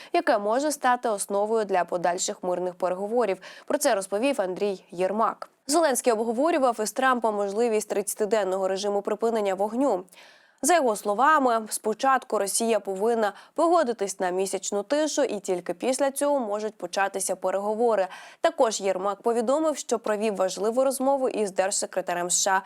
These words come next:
Марко Рубіо та спецпредставниками президента С Ш А Віткофом та Келлогом. А з боку України під час розмови також був присутній міністр оборони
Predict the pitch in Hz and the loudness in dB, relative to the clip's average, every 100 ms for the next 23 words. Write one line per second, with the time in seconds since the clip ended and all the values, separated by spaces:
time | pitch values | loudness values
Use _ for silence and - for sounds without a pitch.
0 | - - - 226 226 294 320 277 247 240 | -6 -12 0 0 2 0 2 2 2 0
1 | 233 - 262 269 269 226 - 214 208 202 | 0 0 0 0 -4 -8 -4 -2 0 0
2 | 190 190 190 196 208 240 226 226 254 202 | 0 -2 -8 -2 0 0 0 0 0 0
3 | - - - 247 262 311 285 254 220 214 | -4 -18 -6 0 2 2 0 0 0 0
4 | 208 240 214 190 190 190 190 196 208 220 | 0 2 4 4 0 -2 -2 -2 -2 -2
5 | 208 214 208 277 302 262 226 208 190 190 | -2 -2 2 2 0 0 -2 -2 -2 -4
6 | 190 208 254 226 180 175 208 233 - - | -2 0 0 0 -4 -4 -2 -2 -4 -20
7 | - 226 277 277 240 208 220 226 208 196 | -6 -2 0 2 2 2 0 0 0 0
8 | 214 - 196 175 175 190 190 | -2 -2 -4 -2 0 0 0